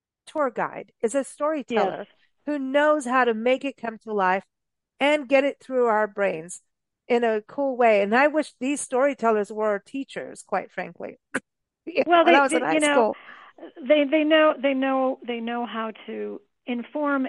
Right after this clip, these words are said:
Speaker 2: in an entertaining manner in which to, to, you know, hook you into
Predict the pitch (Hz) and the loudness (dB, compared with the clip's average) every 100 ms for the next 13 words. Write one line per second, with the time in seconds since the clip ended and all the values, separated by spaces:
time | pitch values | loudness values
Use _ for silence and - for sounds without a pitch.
0 | - 226 220 240 226 220 220 214 196 185 | -6 -10 -8 -6 -8 -8 -12 -10 -10 -10
1 | 180 180 - - 98 98 - - - 233 | -12 -12 -16 -16 -16 -16 -16 -18 -16 -12
2 | - 202 - - - _ 226 202 196 196 | -12 -12 -16 -20 -20 _ -12 -10 -10 -12
3 | 302 214 185 180 _ - 294 285 254 226 | -14 -14 -14 -18 _ -4 -4 -2 -6 -4
4 | 214 - 233 208 - 214 196 | -4 -6 -10 -12 -10 -8 -8